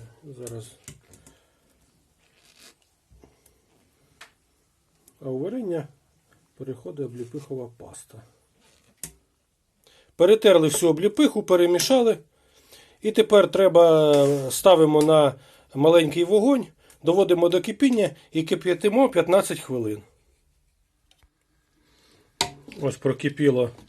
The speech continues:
п'ятнадцять хвилин. Оце готовий вигляд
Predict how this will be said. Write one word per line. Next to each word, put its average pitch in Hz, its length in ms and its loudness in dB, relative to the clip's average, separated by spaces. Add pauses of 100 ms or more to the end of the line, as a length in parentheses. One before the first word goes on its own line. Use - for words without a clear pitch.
(920)
п'ятнадцять 143 460 -2
хвилин. 220 420 -2 (300)
Оце 147 220 -2
готовий 143 540 2 (720)
вигляд 131 500 -2